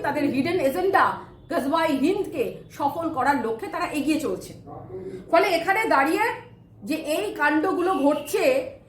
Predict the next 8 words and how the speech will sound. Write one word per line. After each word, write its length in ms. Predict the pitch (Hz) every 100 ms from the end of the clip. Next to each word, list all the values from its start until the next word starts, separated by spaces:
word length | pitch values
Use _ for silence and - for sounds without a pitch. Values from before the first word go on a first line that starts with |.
| - -
এরপর 600 | 302 330 - 330 359 392
মমতা 420 | 277 262 302 392 370
বন্দ্যোপাধ্যায় 760 | 302 302 370 370 359 381 381
একে 320 | - - 339
সামাল 560 | - - 247 254 370 381
দেবেন 240 | 427 427
কি 80 | -
করে? 400 | 427 427 294 -